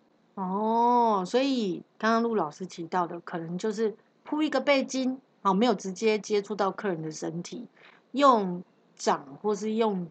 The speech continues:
指头或是其他你的身体的各个部位去隔着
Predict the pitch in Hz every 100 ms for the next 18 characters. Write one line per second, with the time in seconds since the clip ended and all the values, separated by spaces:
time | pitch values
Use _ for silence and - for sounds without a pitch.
0 | - - 165 - 147 170 202 214 - 180
1 | 190 190 180 - - - - _ - -
2 | 202 208 165 160 - 196 175 190 180 175
3 | 170 - _ _ _ _ - - 208 -
4 | 185 196 214 196 170